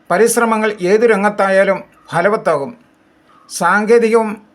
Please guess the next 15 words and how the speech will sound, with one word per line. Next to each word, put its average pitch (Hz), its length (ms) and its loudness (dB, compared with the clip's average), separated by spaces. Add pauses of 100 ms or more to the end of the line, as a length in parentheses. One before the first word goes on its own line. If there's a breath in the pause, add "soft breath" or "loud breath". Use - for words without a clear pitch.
(120)
വൈജ്ഞാനികമായ 214 800 0
മേഖലകളിൽ 190 640 -2 (500 soft breath)
പുതിയ 202 340 0
അറിവ് 190 320 0 (340)
നേടിയെടുക്കും. 180 580 0 (960 soft breath)
തൊഴിൽ 214 260 2
രംഗത്ത് 208 360 0 (540 soft breath)
അനുഭവപ്പെട്ടിരുന്ന 208 760 0
സമ്മർദ്ദങ്ങൾക്ക് 190 800 -2 (260)
അയവുണ്ടാകുന്നതാണ്. 180 920 -2 (920 soft breath)
ബന്ധുക്കളുടെ 226 600 2
പിന്തുണ 196 360 -2 (440)
കരുത്തു 180 260 -2
പകരും. 156 300 -2 (800 soft breath)
കച്ചവടത്തിൽ 220 760 0